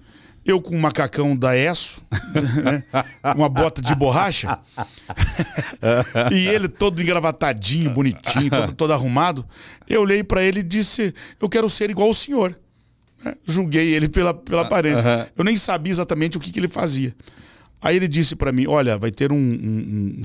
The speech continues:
Speaker 1: teste para office boy do banco.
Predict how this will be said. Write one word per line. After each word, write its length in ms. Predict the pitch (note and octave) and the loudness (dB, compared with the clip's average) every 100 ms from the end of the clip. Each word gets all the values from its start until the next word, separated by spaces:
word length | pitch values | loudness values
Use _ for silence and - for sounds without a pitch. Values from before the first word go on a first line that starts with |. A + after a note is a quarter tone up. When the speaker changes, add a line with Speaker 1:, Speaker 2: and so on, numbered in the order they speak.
| - | -4
Speaker 1:
teste 360 | E3 D#3 - - | 0 0 0 -2
para 400 | A2 G#2 F2 - | -4 -2 -4 -6
office 320 | - B2+ - A2 | -4 0 0 -2
boy 340 | F#2+ B2+ G2 - _ - - _ - | 0 0 -2 -8 _ -20 -20 _ -14
do 160 | G#2 G2 | -8 -2
banco. 440 | A#2+ D3 - | 2 0 -2